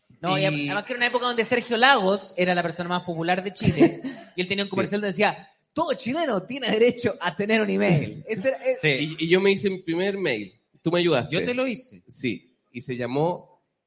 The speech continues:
Speaker 3: Isótopos de Albuquerque.
Speaker 2: Arroba hotmail punto com.
Speaker 3: <laughs> La weá, cuando lo decía, era una mierda.
Speaker 1: Eh, disculpa, para mandarte el contrato, ¿lo tengo que mandar a qué mail?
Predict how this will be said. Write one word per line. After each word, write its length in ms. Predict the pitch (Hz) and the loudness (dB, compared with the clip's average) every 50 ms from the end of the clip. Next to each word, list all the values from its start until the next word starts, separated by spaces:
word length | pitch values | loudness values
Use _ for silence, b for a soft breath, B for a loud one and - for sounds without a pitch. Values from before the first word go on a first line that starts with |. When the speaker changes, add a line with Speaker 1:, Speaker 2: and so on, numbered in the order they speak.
| _ _ - | _ _ -12
Speaker 3:
Isótopos 600 | - - - - 160 156 160 180 151 170 170 151 | -12 -10 -6 -4 -4 -2 -2 -2 -2 -2 -2 0
de 80 | 156 151 | 0 -2
Albuquerque. 840 | 147 139 139 131 123 - - 160 165 160 - - - 117 113 123 147 _ _ _ _ - | -2 0 -2 -4 -4 -2 -2 -2 -2 -2 -4 -8 -14 -14 -14 -14 -16 _ _ _ _ -6
Speaker 2:
Arroba 320 | 139 135 135 143 147 151 151 | -6 -4 -2 0 0 0 -2
hotmail 480 | - 151 143 - 147 147 151 151 143 - | -2 -6 -8 -6 -2 0 0 0 2 4
punto 400 | 156 - - 160 147 135 - - | 4 6 8 6 4 4 6 2
com. 100 | 202 - - - - | 2 2 0 -8 -12
Speaker 3:
<laughs> 180 | - 254 196 - | -16 -16 -10 -2
La 180 | 147 151 156 | 2 4 4
weá, 500 | 151 143 160 160 170 190 214 226 208 185 - | 4 4 4 4 4 4 4 2 0 0 0
cuando 280 | 180 170 170 165 170 | 2 2 4 4 4
lo 180 | 165 165 165 160 | 6 6 6 4
decía, 720 | 160 156 - - - 220 240 247 214 202 214 226 240 - - _ _ _ _ - | 4 2 0 -2 -4 -2 2 2 2 2 2 -2 -6 -10 -18 _ _ _ _ 0
era 160 | 196 - 226 | 4 6 6
una 200 | 262 254 226 202 | 6 6 4 2
mierda. 840 | 196 202 233 240 - - - 311 226 190 220 - - 247 240 226 - - - - - - - - | 2 4 4 2 2 4 2 2 2 2 -2 -2 0 -2 -2 -2 -2 -6 -18 -18 -14 -14 -8 -4
Speaker 1:
Eh, 200 | 147 160 160 160 | -2 -2 -2 -2
disculpa, 560 | 165 302 311 277 - 202 - - 180 175 180 | -2 -4 0 0 0 0 2 2 0 0 0
para 140 | 180 175 175 | -2 -4 -4
mandarte 280 | 170 170 180 196 190 226 | -4 -6 -10 -10 -14 -14
el 60 | - | -14
contrato, 720 | - 214 190 185 - - 190 190 185 185 170 156 151 147 147 | -12 -14 -14 -12 -10 -6 -6 -6 -6 -6 -8 -12 -12 -12 -10
¿lo 80 | 147 156 | -2 -2
tengo 160 | 151 - 185 | -2 -2 -2
que 80 | 185 185 | -6 -10
mandar 260 | 190 185 185 190 190 | -10 -8 -6 -6 -6
a 60 | 196 | -6
qué 160 | 190 208 208 | -6 -6 -8
mail? 560 | 208 208 190 170 151 139 131 127 - 339 - | -6 -6 -6 -6 -6 -8 -8 -8 -8 -8 -8